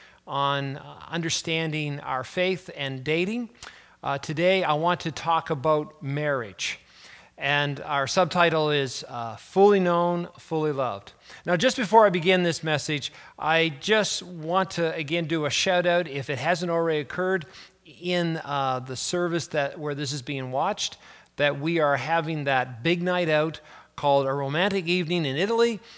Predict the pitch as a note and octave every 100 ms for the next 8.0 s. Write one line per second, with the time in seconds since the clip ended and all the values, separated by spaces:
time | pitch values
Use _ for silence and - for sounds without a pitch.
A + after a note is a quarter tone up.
0 | - - - C3 B2+ C#3+ C3+ - E3 D3+
1 | D3 G3+ - - D#3 D3 C3+ - F3 F3
2 | - F3+ - F3+ F3+ - E3+ F3 E3 F3
3 | D3+ F3 E3+ D#3+ - - _ C3+ B2+ D3
4 | C#3 D3 C3 - A3 A3 G3+ F#3+ F3 G3+
5 | F3+ E3+ F3 F3 F3 - - - C3 A#2+
6 | - F#3+ G3 E3 F3 - F#3 F3+ D#3 -
7 | E3+ D3+ D#3+ D3+ - C#3+ C3+ B2+ B2+